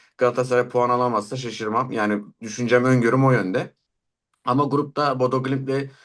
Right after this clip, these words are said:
Saint-Gilloise var. O iki takıma karşı da hiçbir şekilde beraberlik bile kabul edilebilir, e, bir skor olmaz. İki ta-, iki takımı da yenmesi gerekiyor Galatasaray'ın. Yenecek gücü de var. Oyuncu yapısı da o yönde. Ama Galatasaray'ın Atletico Madrid, Frankfurt, Monaco, e,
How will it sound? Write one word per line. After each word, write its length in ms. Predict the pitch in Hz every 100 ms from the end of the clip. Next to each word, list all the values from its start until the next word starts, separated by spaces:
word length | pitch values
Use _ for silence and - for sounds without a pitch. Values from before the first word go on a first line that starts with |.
| _ _
Saint-Gilloise 640 | - 131 131 123 135 104
var. 160 | 110 135
O 120 | 120 123
iki 140 | 123
takıma 320 | 131 127 131
karşı 300 | 127 120 120
da 80 | 127
hiçbir 200 | 127 -
şekilde 540 | 123 113 104 127 -
beraberlik 540 | 110 113 113 117 117 107
bile 120 | 113
kabul 220 | 110 104
edilebilir, 540 | 104 104 104 104 - 92
e, 260 | 95 92
bir 40 | 95
skor 300 | - 101 101
olmaz. 380 | 101 113 131
İki 180 | - -
ta-, 100 | -
iki 340 | 107 104 104 104
takımı 280 | 104 101
da 40 | 90
yenmesi 340 | 95 110 107
gerekiyor 400 | 120 120 120 120
Galatasaray'ın. 600 | 117 120 120 120 117 127 131 - -
Yenecek 380 | 113 117 110 107
gücü 220 | 92 104
de 120 | 117
var. 180 | 117 117
Oyuncu 560 | 117 104 104 104 107 -
yapısı 380 | 92 92 - 110
da 100 | 113
o 60 | 113
yönde. 400 | 117 123 135 135 - - _
Ama 380 | 110 127 151 -
Galatasaray'ın 720 | 107 117 117 139 139 123 131 135
Atletico 440 | - 127 127 -
Madrid, 340 | 135 131 117 135
Frankfurt, 640 | - 127 131 131 131 -
Monaco, 600 | 113 120 135 123 135 - _ _ _
e, 40 | -